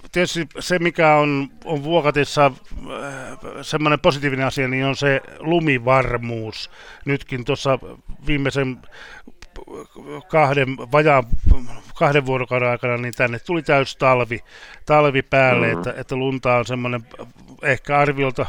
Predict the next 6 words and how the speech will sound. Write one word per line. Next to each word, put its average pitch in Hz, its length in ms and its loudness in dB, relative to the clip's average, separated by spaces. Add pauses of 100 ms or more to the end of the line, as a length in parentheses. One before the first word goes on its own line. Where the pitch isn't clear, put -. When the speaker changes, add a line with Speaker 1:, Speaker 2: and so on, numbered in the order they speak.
(120)
Speaker 1:
kolmekymmentä, 135 840 -2 (320)
neljäkymmentä 127 480 -2
senttiä 123 480 -6
sitä 131 200 -6
luonnonlunta. 123 680 -4 (380)
Tota, 151 340 0